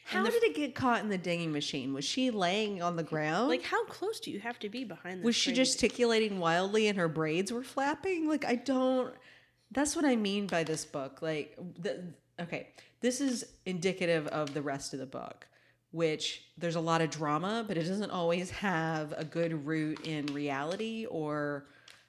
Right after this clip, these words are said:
Speaker 2: a good explanation.
Speaker 1: Yeah, well, all right, here's the sentence. "Powerless to help," he stood and watched in cold horror while the machine ripped and tore. After they'd taken her away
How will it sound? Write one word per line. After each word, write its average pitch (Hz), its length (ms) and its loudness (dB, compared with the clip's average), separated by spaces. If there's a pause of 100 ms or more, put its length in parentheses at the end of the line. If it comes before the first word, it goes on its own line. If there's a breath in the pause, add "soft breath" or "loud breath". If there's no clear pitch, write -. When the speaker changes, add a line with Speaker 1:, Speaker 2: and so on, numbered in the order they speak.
(120 loud breath)
Speaker 2:
a 170 80 -4
good 180 280 -2
explanation. 143 1000 -4 (760 loud breath)
Speaker 1:
Yeah, 196 220 0 (160)
well, 240 260 4
all 214 60 2
right, 196 200 4
here's 233 280 4
the 185 60 -4
sentence. 185 360 -6 (800 loud breath)
"Powerless 247 520 2
to 202 100 -4
help," 202 240 -4
he 196 80 -4
stood 196 240 -2
and 196 120 0
watched 175 300 -2
in 175 140 -4
cold 208 320 -4
horror 180 360 0
while 170 200 -2
the 170 100 -4
machine 175 520 -2
ripped 180 340 -4
and 170 240 -10
tore. 160 520 -4 (680 loud breath)
After 196 280 -4
they'd 175 240 -4
taken 185 340 -8
her 175 140 -6
away 160 580 -4